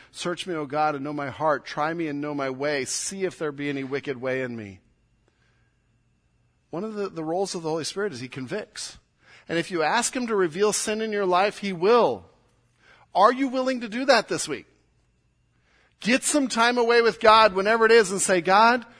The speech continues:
reveal to me the sin in my life. Open my eyes to it and see what happens." It's one of the steps to Spirit-led living, an essential step. Point number four,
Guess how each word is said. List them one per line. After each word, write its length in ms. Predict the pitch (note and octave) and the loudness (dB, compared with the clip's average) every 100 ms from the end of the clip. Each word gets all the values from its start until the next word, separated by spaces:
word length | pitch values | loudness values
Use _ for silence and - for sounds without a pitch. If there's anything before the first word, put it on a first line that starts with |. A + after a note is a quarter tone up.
| _ | _
reveal 560 | E3+ F#3+ D#3+ E3+ A3 A#3+ | -2 -2 -2 -2 0 0
to 160 | - A3+ | -2 -2
me 240 | G3+ G3+ | 0 0
the 140 | F3+ | 0
sin 300 | D#3+ - F#3 | -2 -2 -2
in 120 | F3+ E3 | -2 -2
my 140 | D#3 | 0
life. 500 | D3 A2 F2+ - - _ _ _ _ _ _ _ _ _ _ _ _ _ _ - | 2 0 -4 -16 -20 _ _ _ _ _ _ _ _ _ _ _ _ _ _ -6
Open 300 | F#3 B3+ A#3+ | -2 0 2
my 140 | A3 G#3 G#3+ | 4 6 4
eyes 120 | G3 | 2
to 160 | - A#2+ | -4 -8
it 120 | F2+ _ _ _ _ _ _ _ _ - | -10 _ _ _ _ _ _ _ _ -12
and 100 | B2 | -10
see 140 | - | -6
what 140 | G3 D3+ | -4 -4
happens." 480 | D#3+ - - - - _ _ _ _ _ _ - | -4 -8 -20 -20 -20 _ _ _ _ _ _ -14
It's 120 | C#3+ | -4
one 140 | G3+ | -4
of 60 | B3 | -2
the 80 | G3+ | -4
steps 380 | - G#3 - | -2 -2 -2
to 100 | - | -6
Spirit-led 640 | F3 - F#3+ F#3 F3+ F3 F3 | -6 -6 -4 -4 -2 -2 -2
living, 380 | F3 E3+ A2 E2 _ _ _ _ _ _ _ _ _ _ | -4 -4 -8 -14 _ _ _ _ _ _ _ _ _ _
an 60 | A#2+ | -12
essential 480 | C3 - G3+ - A#2+ | -8 -6 -8 -8 -12
step. 280 | - C2+ _ _ _ _ _ _ _ _ _ _ _ _ _ _ _ _ _ _ _ _ _ _ _ _ _ | -12 -16 _ _ _ _ _ _ _ _ _ _ _ _ _ _ _ _ _ _ _ _ _ _ _ _ _
Point 200 | - D#3+ | -12 -8
number 200 | C#3 C3 | -4 -6
four, 400 | A#2+ C#3+ C3 A#2 | -6 -4 -2 -4